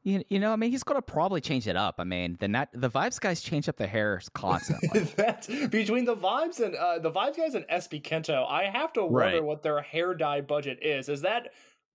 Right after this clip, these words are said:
Speaker 2: put into their contracts, or is that an expense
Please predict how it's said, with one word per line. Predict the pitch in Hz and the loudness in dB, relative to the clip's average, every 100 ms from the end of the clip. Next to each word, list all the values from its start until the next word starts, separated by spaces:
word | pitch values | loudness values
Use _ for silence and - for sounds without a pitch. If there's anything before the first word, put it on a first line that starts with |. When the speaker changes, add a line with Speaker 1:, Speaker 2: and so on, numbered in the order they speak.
| - | -4
Speaker 2:
put | 208 240 185 | 0 0 0
into | 226 220 | 0 0
their | 208 | 0
contracts, | 196 185 226 240 220 226 - | 0 0 0 0 -2 -2 -2
or | 175 | -2
is | 156 | 0
that | 190 | 0
an | 208 | 0
expense | 170 - - 196 185 - | -4 -6 -2 -2 -2 -8